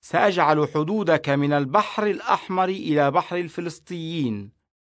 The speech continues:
ومن الصحراء إلى نهر الفرات، لأني سأعطي سكان الأرض لك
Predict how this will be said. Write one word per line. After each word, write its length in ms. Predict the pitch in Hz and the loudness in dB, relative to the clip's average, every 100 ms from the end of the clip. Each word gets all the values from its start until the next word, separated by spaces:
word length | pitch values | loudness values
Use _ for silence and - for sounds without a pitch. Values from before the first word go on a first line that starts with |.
| _ _ _ _ _ _ _ | _ _ _ _ _ _ _
ومن 300 | 147 151 156 | 0 2 2
الصحراء 720 | 156 - 156 - 156 196 233 | 0 -2 -4 2 4 6 4
إلى 500 | 208 208 - 160 147 | 0 -4 -2 2 4
نهر 260 | 160 196 170 | 4 2 0
الفرات، 680 | 190 151 180 156 107 - - - _ _ _ _ _ _ _ _ _ _ | -4 -4 0 2 0 -6 -20 -20 _ _ _ _ _ _ _ _ _ _
لأني 360 | 139 - 170 170 | 0 2 2 0
سأعطي 540 | 156 156 233 233 226 | 0 2 2 0 -2
سكان 600 | 190 165 151 - 214 240 202 | -4 -2 -4 0 2 2 0
الأرض 440 | 165 190 190 165 | 0 0 0 2
لك 420 | 160 165 160 147 | 0 0 -2 -6